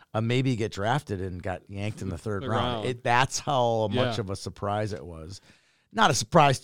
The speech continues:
Speaker 1: to the team that drafted him, but it was a surprise to many in the U-, in the N H L scouting circles.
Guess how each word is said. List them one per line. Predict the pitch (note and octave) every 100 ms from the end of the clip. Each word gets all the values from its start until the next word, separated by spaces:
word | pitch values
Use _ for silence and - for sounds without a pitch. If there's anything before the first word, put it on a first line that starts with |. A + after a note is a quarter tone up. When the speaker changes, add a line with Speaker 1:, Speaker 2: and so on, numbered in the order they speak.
| -
Speaker 1:
to | C3 A#2 G2 E2 _ -
the | F#2+
team | - C#3
that | G2
drafted | - E2+ D3 F#3 -
him, | C#2+ G2+ -
but | G#2 -
it | B2+
was | B2 B2+ D#3
a |
surprise | C3+ A#2 - F#2+ A2+ -
to | G2
many | E2+ F#2 G#2 G2+
in | G#2 G2+ F#2+
the | F#2
U-, | F2+ F#2+ - G#2
in | F#2+
the |
N | D#2+
H | G#2 F#2+ G2+
L | F#2 F2
scouting | - D#2 F2+ E2+
circles. | - - - - -